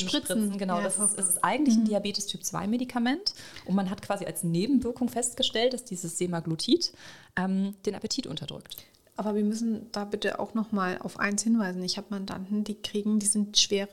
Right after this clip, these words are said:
Speaker 2: die
Speaker 1: Die sind
Speaker 2: schwere
Speaker 1: Diabetiker
Speaker 2: Diabetiker.
Speaker 1: und die kriegen das Medikament nicht mehr,
Speaker 2: Richtig.
Speaker 1: weil es eben
Speaker 2: Genau.
Speaker 1: jetzt für Abnehmzwecke,
Speaker 2: Ja.
Speaker 1: genau. Und das meine ich mit Quick Fix. Es ist eben
Speaker 2: Mhm.
Speaker 1: deutlich leichter, sich mal eben so schnell eine Spritze reinzujagen, ähm, anstatt mal zu hinterfragen,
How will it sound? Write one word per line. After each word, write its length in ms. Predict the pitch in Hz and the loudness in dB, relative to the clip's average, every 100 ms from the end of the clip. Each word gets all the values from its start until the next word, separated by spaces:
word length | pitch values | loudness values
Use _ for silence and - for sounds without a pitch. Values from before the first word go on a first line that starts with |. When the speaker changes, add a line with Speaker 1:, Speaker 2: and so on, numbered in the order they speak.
| - - | -14 -14
Speaker 2:
die 340 | - - - | -14 -10 -6
Speaker 1:
Die 40 | 208 | 0
sind 40 | 214 | 0
Speaker 2:
schwere 180 | 247 | 0
Speaker 1:
Diabetiker 160 | 220 208 208 | 0 0 2
Speaker 2:
Diabetiker. 240 | 214 208 | 0 -2
Speaker 1:
und 80 | 208 | -4
die 60 | - | -4
kriegen 220 | - 220 | -2 -2
das 120 | 208 | -2
Medikament 480 | 214 196 202 202 214 | -2 -2 0 0 0
nicht 100 | 226 | 0
mehr, 100 | 208 | 0
Speaker 2:
Richtig. 140 | 196 180 | 0 -2
Speaker 1:
weil 80 | 190 | -2
es 120 | 196 | -2
eben 140 | 196 190 | 0 0
Speaker 2:
Genau. 140 | 214 | -2
Speaker 1:
jetzt 120 | 170 | -4
für 160 | - 185 | -4 -2
Abnehmzwecke, 520 | - 180 170 - 208 175 | -2 -2 -4 -2 -2 -2
Speaker 2:
Ja. 20 | |
Speaker 1:
genau. 260 | 220 160 - - - | -2 -2 -4 -8 -8
Und 140 | - 185 | -4 -4
das 140 | 208 | -2
meine 180 | 214 226 | -2 -2
ich 80 | 226 | -2
mit 140 | 208 | -4
Quick 220 | - 208 - | -2 -2 -2
Fix. 300 | 185 - - | -4 -4 -4
Es 120 | - | -2
ist 140 | - | 2
eben 160 | 208 190 | 2 2
Speaker 2:
Mhm. 40 | |
Speaker 1:
deutlich 400 | 196 226 311 262 | 0 0 0 -2
leichter, 460 | 202 208 254 196 208 | 0 0 0 -2 -2
sich 160 | 196 - | -4 -8
mal 160 | 190 | -6
eben 220 | - 226 | -2 2
so 100 | 202 | 2
schnell 220 | 190 190 190 | 2 0 0
eine 120 | 175 | 0
Spritze 380 | - 220 - 160 | 0 -2 -4 -4
reinzujagen, 720 | 156 156 165 151 151 160 254 - - - - - | -6 -8 -8 -8 -6 -6 -6 -8 -14 -14 -8 -2
ähm, 280 | 185 185 - | 0 -2 -2
anstatt 320 | 185 - 202 | -2 0 -2
mal 140 | 214 | -2
zu 120 | 214 196 | -2 0
hinterfragen, 720 | 196 196 - 196 208 165 160 | 0 0 2 2 2 -2 -8